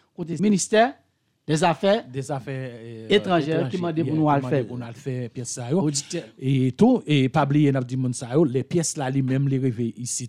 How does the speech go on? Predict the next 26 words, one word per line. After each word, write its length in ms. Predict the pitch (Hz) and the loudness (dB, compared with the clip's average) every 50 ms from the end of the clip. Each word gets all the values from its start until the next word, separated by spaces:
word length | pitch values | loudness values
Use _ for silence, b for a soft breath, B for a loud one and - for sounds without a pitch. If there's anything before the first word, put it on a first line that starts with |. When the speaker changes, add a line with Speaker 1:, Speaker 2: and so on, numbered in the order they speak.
| - _ | -10 _
Speaker 2:
tout, 220 | - 170 190 196 | -2 0 2 2
sitôt 400 | 185 - - 135 127 - 143 135 | 0 0 -4 -6 0 2 2 2
pour, 460 | 127 - - 135 135 131 131 131 120 B B B B B B B B B | 4 4 2 4 4 6 6 4 2 B B B B B B B B B
et 400 | - 131 127 127 127 123 127 123 | -8 -4 -2 0 2 2 2 0
certificat 720 | 120 - - 160 135 - 147 - - 135 - 156 135 139 | 0 0 0 0 0 0 0 0 -2 -2 0 0 0 0
de 200 | 131 123 135 135 | 0 0 0 0
bonne 420 | 127 101 98 123 156 165 160 147 135 | 0 0 2 4 6 6 6 4 0
vie, 280 | 107 110 131 139 135 131 | -4 -4 -4 -4 -2 -4
messieurs, 500 | 120 117 113 - - - 170 190 190 185 | -4 -6 -8 -10 -8 -4 -2 0 0 0
yo 160 | 170 139 139 | 0 0 -4
mandé 420 | 135 131 131 127 123 110 123 131 123 - | -4 -6 -8 -10 -12 -12 -12 -14 -14 -12
quand 140 | - 143 135 | -12 -12 -10
bien 160 | 127 123 123 | -10 -10 -10
même, 420 | 120 123 139 151 165 170 170 160 127 _ | -8 -8 -8 -6 -6 -6 -6 -8 -8 _
pour 140 | - 139 135 | -8 -8 -4
pièce 240 | - 143 135 127 - | -4 -4 -4 -4 -4
ça, 180 | - 135 123 123 | -6 -4 -2 0
yo 160 | 123 120 120 | 0 0 0
même 360 | 120 135 139 135 139 139 139 131 - | 0 -2 -2 -2 -4 -4 -6 -8 -10
présenté, 600 | - - 139 147 135 - 131 123 107 - 139 160 b b b b b b b _ | -12 -8 -6 -6 -4 -6 -8 -10 -8 -8 -10 -10 b b b b b b b _
et 160 | - 120 120 117 | -8 -6 -6 -4
dans, 120 | 117 123 123 | -4 -4 -4
euh, 680 | 120 120 120 120 110 113 113 101 110 113 113 113 110 | -4 -4 -6 -8 -8 -10 -16 -18 -18 -18 -16 -16 -16
sur 200 | 107 - - 107 | -16 -16 -16 -16
Foreign 320 | - - 156 143 139 139 131 | -4 0 2 2 2 2 0
Affairs 320 | 120 107 - 143 139 165 | -4 -6 -6 -4 -4 -4